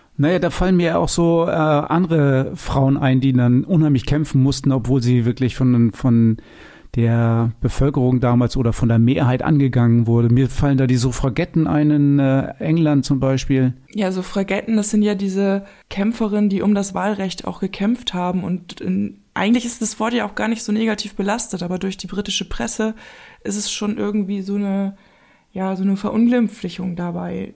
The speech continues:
Speaker 2: die entstanden. Und die haben das Fahrrad, glaub ich, auch immer genutzt, um eben diesen Wahlkampf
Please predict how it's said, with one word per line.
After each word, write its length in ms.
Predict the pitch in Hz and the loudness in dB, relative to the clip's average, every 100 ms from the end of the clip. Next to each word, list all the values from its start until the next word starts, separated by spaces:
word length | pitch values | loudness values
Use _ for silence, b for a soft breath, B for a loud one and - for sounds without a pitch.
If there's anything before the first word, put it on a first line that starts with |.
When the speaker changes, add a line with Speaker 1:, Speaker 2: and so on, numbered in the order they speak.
| - | -12
Speaker 2:
die 240 | - - | -12 -12
entstanden. 720 | - - - 185 185 196 185 b b b b | -10 -10 -8 -8 -8 -8 -10 b b b b
Und 260 | 196 190 185 | -4 -2 -2
die 120 | 202 | -2
haben 140 | 226 | 0
das 140 | 208 - | -2 -2
Fahrrad, 340 | 220 214 214 | -4 -4 -4
glaub 160 | 214 202 | -4 -4
ich, 120 | - | -6
auch 140 | 202 | -4
immer 160 | 214 202 | -2 -2
genutzt, 500 | 196 196 226 - - | 0 -2 -2 -8 -6
um 140 | 190 | -6
eben 240 | 208 196 190 | -4 -4 -4
diesen 260 | 180 175 | -4 -6
Wahlkampf 720 | 180 175 - 190 185 - - | -4 -6 -6 -6 -6 -8 -18